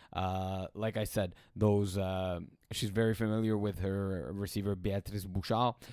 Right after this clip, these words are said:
Uh, Julien Proulx is one of those, uh, very versatile players that you could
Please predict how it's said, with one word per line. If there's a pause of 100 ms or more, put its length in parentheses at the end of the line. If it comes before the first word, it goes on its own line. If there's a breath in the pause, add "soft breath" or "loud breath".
(180 loud breath)
Uh, (280)
Julien
Proulx (240 soft breath)
is
one
of
those, (260 soft breath)
uh,
very
versatile
players
that
you
could